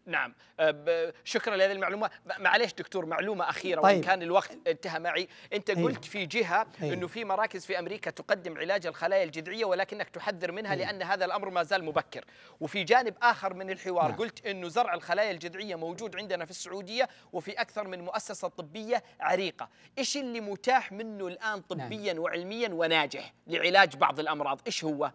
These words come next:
Speaker 1: كده ب-، في، في
Speaker 2: المتاح
Speaker 1: دقيقة.
Speaker 2: بشكل رئيسي هي أم-، أ-، نعم، أمراض الدم. أمراض الدم هي الآن التي يعني ت-، آه، آه، فيها نجاحات كبيرة ومعتمدة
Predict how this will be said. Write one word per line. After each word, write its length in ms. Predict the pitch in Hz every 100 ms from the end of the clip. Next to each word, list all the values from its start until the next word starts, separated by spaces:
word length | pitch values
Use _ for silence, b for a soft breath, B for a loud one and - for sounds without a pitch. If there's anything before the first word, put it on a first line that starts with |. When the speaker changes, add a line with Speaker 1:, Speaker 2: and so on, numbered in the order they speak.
| _
Speaker 1:
كده 200 | 214 185
ب-، 100 | 147
في، 60 | 147
في 80 |
Speaker 2:
المتاح 480 | 202 196 202 233 220
Speaker 1:
دقيقة. 280 | 170 160 151
Speaker 2:
بشكل 320 | 156 226 220
رئيسي 540 | 185 185 208 254 254 220
هي 180 | 220
أم-، 300 | 180 185 202 180
أ-، 200 | - _ - - -
نعم، 220 | 180 131 -
أمراض 340 | 214 226 185
الدم. 280 | 143 117 104 - -
أمراض 360 | 170 185 220 190
الدم 300 | 160 220 202
هي 220 | 208 175
الآن 380 | 160 175 196 170
التي 580 | 156 180 190 196 214 - _
يعني 340 | 160 139 147 156
ت-، 200 | 151 185
آه، 400 | 170 147 135 131 151
آه، 200 | 135 131
فيها 280 | 185 165
نجاحات 460 | 151 143 151 190 175
كبيرة 380 | 143 156 208 226
ومعتمدة 840 | 175 160 147 151 190 196 220 247